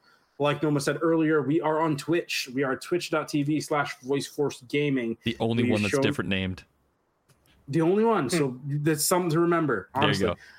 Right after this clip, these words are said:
Speaker 2: go.
Speaker 1: Um, Project Zomboid was streamed. Arma is streamed, and honestly, it's a load of fun. You put it on, you can be eating, you can be doing laundry,
Speaker 2: There are
Speaker 1: do
Speaker 2: quite a few
Speaker 1: something.
Speaker 2: V O Ds on there, right?
Speaker 3: Yeah.
Speaker 1: It's, it's great.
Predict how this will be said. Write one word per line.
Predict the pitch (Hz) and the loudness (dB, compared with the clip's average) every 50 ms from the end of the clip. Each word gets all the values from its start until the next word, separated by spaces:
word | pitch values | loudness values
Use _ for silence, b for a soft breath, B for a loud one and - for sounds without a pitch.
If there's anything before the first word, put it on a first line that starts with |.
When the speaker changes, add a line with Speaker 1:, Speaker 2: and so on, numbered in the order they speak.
| B B B | B B B
Speaker 2:
go. | 143 | 0
Speaker 1:
Um, | 147 151 147 147 143 143 139 131 - _ b b b b _ _ _ _ _ _ _ _ _ _ _ _ _ - | 0 2 2 0 0 -2 -4 -6 -10 _ b b b b _ _ _ _ _ _ _ _ _ _ _ _ _ -2
Project | - 190 185 160 156 143 | 0 0 2 2 0 0
Zomboid | 135 170 170 170 165 151 147 139 127 117 110 107 _ _ - | 0 2 2 2 2 2 0 0 0 -2 -6 -10 _ _ -8
was | 139 143 139 - | -4 -4 -4 -4
streamed. | - - - 139 131 127 123 120 120 117 110 123 - - 147 _ - - - - | -6 -6 -4 -2 -2 -2 -2 -2 -2 -4 -6 -8 -12 -20 -20 _ -20 -12 -4 0
Arma | 160 185 202 208 202 190 165 147 135 123 | 0 2 2 2 2 2 2 2 2 0
is | 143 156 143 | 0 -2 -2
streamed, | - - - 156 143 139 135 - | -2 -2 0 0 0 0 0 0
and | 160 165 165 | 0 0 0
honestly, | 139 143 151 156 151 143 - - 147 143 139 135 - | 0 0 0 0 0 0 -2 -2 -2 -2 -2 -2 -2
it's | 147 151 143 143 - | -2 -2 -2 -4 -4
a | 147 | -2
load | 139 139 135 135 135 131 | 0 0 0 0 0 0
of | 131 131 | -2 -4
fun. | - 143 135 135 131 127 131 127 | -4 -2 -2 0 0 -2 -2 -2
You | 135 135 139 | -2 -4 -2
put | - - 160 151 | -2 -2 -2 0
it | 147 139 | 0 0
on, | 143 139 139 139 143 139 | 0 0 0 0 0 -2
you | 131 127 | -2 -4
can | 139 139 | -4 -6
be | 131 143 143 147 147 | -6 -6 -4 -4 -4
eating, | 147 135 143 139 | -2 0 0 -2
you | 123 - | -2 -2
can | 135 | -2
be | 135 131 | -4 -4
doing | 123 123 120 156 151 143 139 135 | -4 -4 -2 -2 0 2 2 2
laundry, | 139 143 143 135 127 | 2 0 0 0 0
Speaker 2:
There | 143 156 | 0 0
are | |
Speaker 1:
do | 127 139 | 2 2
Speaker 2:
quite | 220 233 | 2 4
a | |
few | 226 151 | 4 4
Speaker 1:
something. | 143 190 156 165 | 2 4 4 4
Speaker 2:
V | 175 | 4
O | 151 | 2
Ds | 131 135 143 143 | 2 2 2 2
on | 117 101 | 2 2
there, | 95 90 90 | 2 2 2
right? | 92 107 147 - - - _ _ _ _ _ _ _ - | 2 2 2 0 -2 -8 _ _ _ _ _ _ _ -4
Speaker 3:
Yeah. | 160 147 147 | -2 0 0
Speaker 1:
It's, | 143 147 - - - - - | -2 -4 -6 -8 -10 -8 -4
it's | 156 147 143 143 - | -4 -2 -2 -4 -6
great. | - 117 - 131 131 127 123 123 117 113 - | -12 -10 -6 -2 0 0 0 0 0 -2 -6